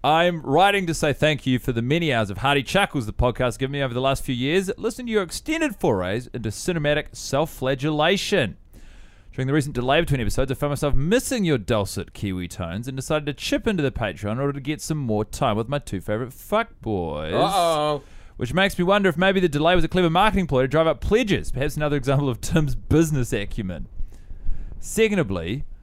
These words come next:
Speaker 1: after listening to season, episode three of the Patreon, the very enlightening commentary by Richard Kelly and Bo Hyde of their film Southland Tales, I was overcome by an urge to know what the plot of the film was.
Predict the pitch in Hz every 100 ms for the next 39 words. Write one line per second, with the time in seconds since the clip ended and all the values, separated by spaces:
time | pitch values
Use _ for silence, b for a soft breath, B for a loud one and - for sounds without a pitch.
0 | b b - 180 - 160 202 190 214 208
1 | 180 - - 190 151 160 156 - 175 170
2 | 156 147 175 214 175 - 127 202 107 123
3 | 127 165 139 147 131 107 135 127 123 113
4 | 110 104 117 151 - - - 135 123 113
5 | 92 135 127 120 135 95 95 107 - 117
6 | - - 156 151 - 127 123 - 160 165
7 | 113 95 113 - - - - - 175 170
8 | 165 147 143 131 135 - 131 139 135 -
9 | 123 123 - 165 180 117 76 -